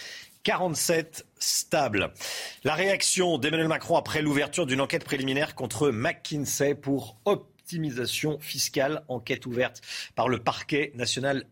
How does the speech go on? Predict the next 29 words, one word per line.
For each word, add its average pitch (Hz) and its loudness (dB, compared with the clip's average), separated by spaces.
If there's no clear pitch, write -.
financier. 175 0
Le 151 -2
chef 127 -2
de 135 0
l'État 135 0
se 139 -6
dit 143 -4
choqué, - 0
lui 127 -2
aussi, 120 2
par 101 -2
le 104 0
volet 120 -2
fiscal 156 -8
de 110 -6
cette - -6
affaire. - -4
Il 120 -4
l'a 110 0
dit 135 -6
hier 123 -2
soir - -2
chez - -4
nos 135 -2
confrères 107 -6
de 95 -4
T 92 -8
F - -14
un. - -20